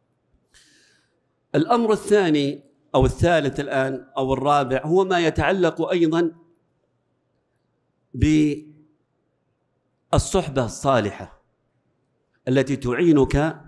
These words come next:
على هذا الحج، وأن تؤدي العج-، العبادة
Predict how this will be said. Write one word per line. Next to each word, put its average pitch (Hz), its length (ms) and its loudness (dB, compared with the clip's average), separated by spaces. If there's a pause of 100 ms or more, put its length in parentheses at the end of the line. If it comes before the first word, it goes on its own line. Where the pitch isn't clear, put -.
(1300)
على 131 420 0
هذا 120 280 -2
الحج، - 480 -6 (300)
وأن 120 300 -4
تؤدي 123 400 -8
العج-، 113 420 -10
العبادة 127 720 -6